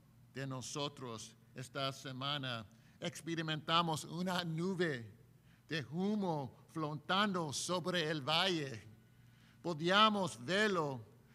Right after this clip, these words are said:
podíamos sentirlo. El pacto tiene un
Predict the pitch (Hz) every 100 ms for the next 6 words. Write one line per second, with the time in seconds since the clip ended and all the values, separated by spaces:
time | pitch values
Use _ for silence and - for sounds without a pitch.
0 | - - 175 160 180 214 214 190 - -
1 | - 196 175 - 190 220 208 151 123 107
2 | - - - - - - - - 185 165
3 | - 226 269 262 - 202 151 - - -
4 | 214 226 220 202 226 233 190